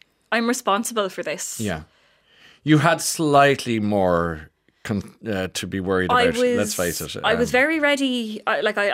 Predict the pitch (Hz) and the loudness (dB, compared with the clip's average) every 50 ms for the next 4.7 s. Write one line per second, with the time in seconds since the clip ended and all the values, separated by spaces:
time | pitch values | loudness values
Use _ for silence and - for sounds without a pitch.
0 | 202 208 214 226 254 269 262 262 262 247 220 220 196 190 190 - 233 240 254 254 | 0 0 2 2 2 2 2 2 0 -2 0 -2 -2 -2 -4 -4 -2 -2 0 0
1 | 254 233 220 214 220 220 - 175 - 196 185 - - 208 196 202 208 220 - - | 0 0 -2 -2 -4 -4 -6 -6 -4 -6 -6 -6 -6 -8 -6 -4 -4 -6 -8 -14
2 | - - 190 180 175 175 185 - - 190 185 185 - - - 170 180 196 202 196 | -12 -8 -8 -6 -6 -8 -8 -6 -4 -2 -2 -4 -4 -10 -10 -8 -6 -6 -6 -6
3 | - 190 185 180 180 175 170 175 196 214 214 208 208 208 208 208 196 - - 175 | -8 -8 -8 -8 -10 -14 -12 -8 -6 -4 -2 -2 -2 -2 -2 -4 -6 -10 -12 -10
4 | 175 170 165 - - _ - 214 214 185 170 175 180 | -10 -10 -14 -16 -18 _ -8 -6 -4 -4 -4 -4 -8